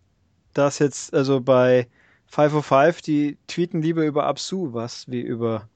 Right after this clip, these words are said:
Adrift. Oh, okay, da steht's. It's coming to, <laughs> oh Gott, ich hasse euch. Äh,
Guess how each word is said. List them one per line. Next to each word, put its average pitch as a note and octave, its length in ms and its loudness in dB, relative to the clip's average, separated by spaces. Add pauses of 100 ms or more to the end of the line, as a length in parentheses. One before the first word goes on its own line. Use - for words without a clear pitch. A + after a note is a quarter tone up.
(760)
Adrift. C#3 480 -2
Oh, D3 280 2 (160)
okay, C3 340 2
da B2+ 80 -2
steht's. - 420 -6
It's - 140 -16
coming D3 340 -2
to, C3 280 -2 (540)
<laughs> - 560 -20
oh A#2 140 -6
Gott, A2 380 -10 (400)
ich - 260 -20
hasse - 300 -12
euch. - 400 -12 (1080)
Äh, A#2 480 -8